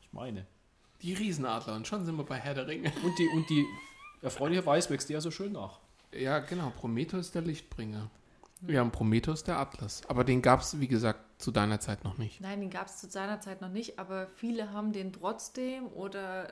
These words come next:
Speaker 3: teilweise, ähm, gut, du bist jetzt in der Klinik, in diversen Praxen siehst du den auch. Also
Speaker 2: Ich hab den jetzt noch nicht wieder
Speaker 3: Echt
Speaker 2: irgendwo
Speaker 3: nicht?
Speaker 2: gesehen. Nee, nee.
Speaker 3: Okay. Na gut, auf jeden Fall, aber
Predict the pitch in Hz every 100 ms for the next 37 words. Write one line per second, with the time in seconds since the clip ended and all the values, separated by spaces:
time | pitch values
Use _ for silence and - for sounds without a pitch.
0 | - 196 185 190 196 190 190 190 - 180
1 | 180 185 180 196 208 - 196 170 190 185
2 | 196 220 233 220 185 185 175 175 185 -
3 | 190 190 190 190 190 - - _ _ 180
4 | 185 214 - 220 202 202 190 175 175 165
5 | 151 160 - - _ 185 196 196 196 _
6 | - - - - - - - - 131 135
7 | 139 131 120 117 - 120 131 - 135 120
8 | 120 110 104 120 101 101 101 135 135 123
9 | 113 113 196 196 - - - - - -
10 | - 208 190 - 226 294 247 240 - 214
11 | 220 220 220